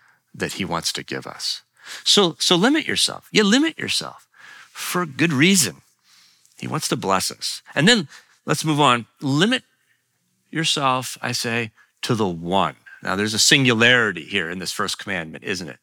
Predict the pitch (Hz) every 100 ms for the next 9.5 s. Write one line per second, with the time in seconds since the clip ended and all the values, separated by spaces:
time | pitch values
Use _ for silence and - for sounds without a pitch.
0 | - - - 90 117 - 117 110 131 120
1 | 113 110 - 107 98 101 110 104 104 110
2 | _ _ - - 110 107 110 101 117 113
3 | 98 90 101 95 - 113 110 92 - -
4 | _ 98 110 110 - 110 107 104 - 110
5 | 92 92 110 - _ 107 123 151 131 101
6 | 123 - _ _ _ _ _ _ _ _
7 | _ _ _ _ 143 170 - - - -
8 | - _ _ _ _ _ _ _ - 98
9 | 131 135 135 143 -